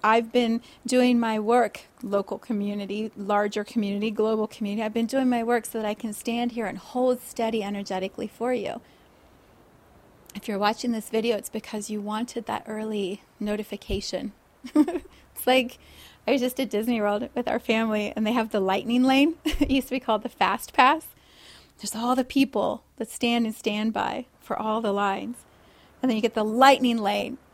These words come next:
You pay extra, but you come in early. <laughs> You go all the way up to the front of the line.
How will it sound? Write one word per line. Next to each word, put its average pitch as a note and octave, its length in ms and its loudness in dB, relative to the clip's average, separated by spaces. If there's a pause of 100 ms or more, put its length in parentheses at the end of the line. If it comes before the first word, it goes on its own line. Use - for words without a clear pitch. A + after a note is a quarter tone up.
You A3+ 40 -8
pay C4 200 4
extra, A#3+ 460 2
but - 180 -10
you G#3+ 80 -6
come C#4 380 2
in D4 120 6
early. C#4+ 500 4 (100)
<laughs> - 0 - (180)
You E4+ 100 10
go - 300 8
all C4+ 220 10
the F#4 60 4
way E4 80 12
up F4 100 12
to G#4 80 4
the F4+ 120 2
front E4 220 4
of F4 80 -2
the E4 80 -2
line. C4 440 4